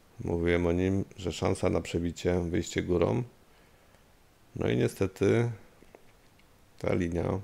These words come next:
trójkąta została przebita.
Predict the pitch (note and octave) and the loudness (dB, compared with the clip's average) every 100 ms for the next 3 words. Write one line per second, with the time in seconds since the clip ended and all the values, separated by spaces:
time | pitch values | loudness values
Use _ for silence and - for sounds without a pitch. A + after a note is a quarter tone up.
0 | - F2+ F2 F2 F2+ - F2 E2+ - E2+ | -6 -6 -2 -2 0 0 -2 -4 0 2
1 | F2+ F2 F#2+ - _ - - - - - | 2 0 -4 -14 _ -20 -20 -20 -20 -20
2 | - - F#2+ F#2 - | -12 -6 -2 -2 -2